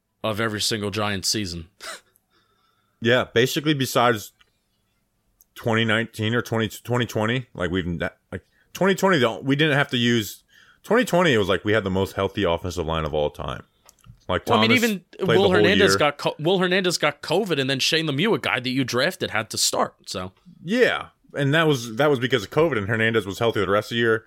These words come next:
Speaker 2: Gates started the whole year. Zeitler started the whole year. And then, um, Fleming started the whole year. Uh,
Speaker 1: Yeah.
Speaker 2: and then five. So five, I, I have two here.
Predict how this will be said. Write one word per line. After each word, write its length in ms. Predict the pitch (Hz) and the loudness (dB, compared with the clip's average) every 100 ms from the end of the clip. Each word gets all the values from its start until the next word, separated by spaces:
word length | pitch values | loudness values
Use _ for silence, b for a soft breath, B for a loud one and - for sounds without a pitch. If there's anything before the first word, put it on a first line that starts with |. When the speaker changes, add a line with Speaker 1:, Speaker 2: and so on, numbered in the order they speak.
| _ _ - | _ _ 0
Speaker 2:
Gates 240 | 107 113 | 2 2
started 240 | - 113 110 | 2 2 2
the 60 | |
whole 200 | 110 113 110 | 2 2 4
year. 280 | 110 107 | 4 4
Zeitler 400 | 98 92 110 107 | 2 2 0 0
started 320 | 107 120 113 107 | -2 -2 0 0
the 80 | |
whole 200 | 107 110 | 0 0
year. 340 | 110 110 107 104 b b b b b _ | 2 2 0 -2 b b b b b _
And 200 | 98 98 | -8 -4
then, 140 | 98 95 | -2 0
um, 420 | 95 90 87 82 _ _ _ - | 0 0 -4 -8 _ _ _ -20
Fleming 420 | - 117 147 107 | -6 -2 0 -2
started 300 | - 95 87 | -2 -2 -2
the 60 | 73 | -2
whole 200 | 78 78 | -2 -2
year. 240 | 67 55 - _ _ _ _ _ _ _ - B B B B B B B - 101 | -4 -6 -12 _ _ _ _ _ _ _ -20 B B B B B B B -8 -2
Uh, 440 | 101 92 90 80 - _ | 0 0 -2 -4 -12 _
Speaker 1:
Yeah. 160 | 101 117 | -2 0
Speaker 2:
and 80 | 135 | 0
then 120 | 135 | -2
five. 680 | - 139 139 135 110 - - - - - _ _ _ - B B B B B B B B B _ | 0 2 4 4 0 -6 -16 -18 -20 -20 _ _ _ -20 B B B B B B B B B _
So 240 | - 135 110 | -4 0 0
five, 500 | - 117 101 87 - - | 2 2 2 0 -6 -4
I, 300 | 101 101 90 B B B B B _ _ _ _ _ _ _ _ _ _ | -2 -4 -8 B B B B B _ _ _ _ _ _ _ _ _ _
I 120 | - 113 | -2 0
have 200 | 131 - | 0 -2
two 300 | - 131 107 | 0 2 2
here. 360 | 98 76 80 | 0 0 -4